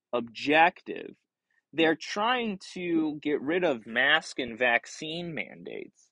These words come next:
Um, they're not trying to put h-, power in the hands of the people, uh, outside of, you know, uh, in a reactionary sense. Um, and they're not also trying to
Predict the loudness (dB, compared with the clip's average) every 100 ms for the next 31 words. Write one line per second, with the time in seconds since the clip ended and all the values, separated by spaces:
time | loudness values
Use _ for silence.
0 | _ _ _ 4 8 8 8 4 0 -2
1 | 0 0 0 -2 -4 -4 -6 -6 -4 -4
2 | -6 -18 -18 -16 -2 2 4 4 0 -2
3 | -6 -10 -10 -10 -6 -6 -6 -6 -4 -4
4 | -8 -4 2 2 2 2 2 -2 _ _
5 | _ 8 8 8 4 0 2 2 0 -2
6 | 0 0 0 2 2 2 -4 -14 -12 -8
7 | -8 -8 -12 -12 -10 -8 -10 -10 -12 -14
8 | -16 -18 -18 -20 -20 -20 -10 -6 -2 0
9 | 0 -2 0 4 6 4 -2 -6 -2 -2
10 | -2 -6 -6 -4 -4 _ -20 -20 _ _
11 | _ _ 4 6 6 2 -2 -6 -4 -6
12 | -4 0 0 0 2 4 4 2 -4 -6
13 | -6 -2 0 0 -2 -6 -12 -8 -2 -2
14 | -2